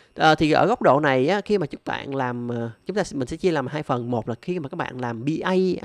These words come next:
T B A, thì các bạn sẽ thấy là trước khi các bạn, à, làm một cái dự án, các bạn cũng phải lên kế hoạch, các bạn cũng phải xem là chúng ta cần phải, ờ, có cái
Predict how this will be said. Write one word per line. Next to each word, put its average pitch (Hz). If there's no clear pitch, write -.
T 180
B 170
A, 196
thì 175
các 208
bạn 156
sẽ 170
thấy 226
là 196
trước 254
khi 226
các 220
bạn, 135
à, 127
làm 123
một 120
cái 196
dự 151
án, 190
các -
bạn 151
cũng -
phải 127
lên 175
kế 208
hoạch, 156
các -
bạn 160
cũng 160
phải 170
xem 175
là 170
chúng 180
ta 165
cần 120
phải, 147
ờ, 131
có 175
cái 214